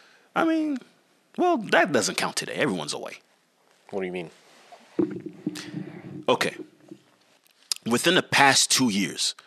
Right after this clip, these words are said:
Speaker 1: do you feel like your friend group has gotten closer or pulled, pulled apart?
Speaker 2: Well, 'cause you, the circumstances are different. Like, we're getting older. Everybody's kinda, like, anchored in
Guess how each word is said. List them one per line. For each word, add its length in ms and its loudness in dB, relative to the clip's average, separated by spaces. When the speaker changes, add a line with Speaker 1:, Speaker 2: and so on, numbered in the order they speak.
Speaker 1:
do 140 -2
you 140 2
feel 340 6
like 320 4
your 100 4
friend 400 4
group 200 2
has 120 2
gotten 300 4
closer 560 4
or 400 4
pulled, 460 2
pulled 220 0
apart? 280 -6
Speaker 2:
Well, 300 2
'cause 220 -2
you, 60 -6
the 120 -6
circumstances 720 0
are 60 -2
different. 400 -6
Like, 180 -4
we're 60 -6
getting 260 0
older. 460 0
Everybody's 400 -2
kinda, 300 -2
like, 240 -6
anchored 340 -2
in 220 -8